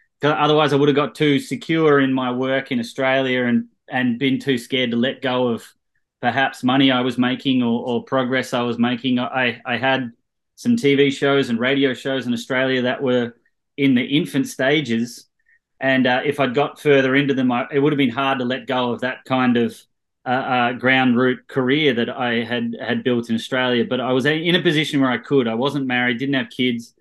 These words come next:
It's not easy, uh, trying to break into America.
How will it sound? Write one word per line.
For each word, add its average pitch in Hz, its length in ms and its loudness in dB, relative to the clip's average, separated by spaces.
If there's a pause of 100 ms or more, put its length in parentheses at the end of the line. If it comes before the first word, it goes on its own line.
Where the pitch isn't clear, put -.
(360)
It's 135 240 -2
not 160 340 2
easy, 117 460 0 (380)
uh, 123 340 0 (720)
trying 131 240 2
to 117 60 2
break 127 480 0
into 123 360 2
America. 110 520 -4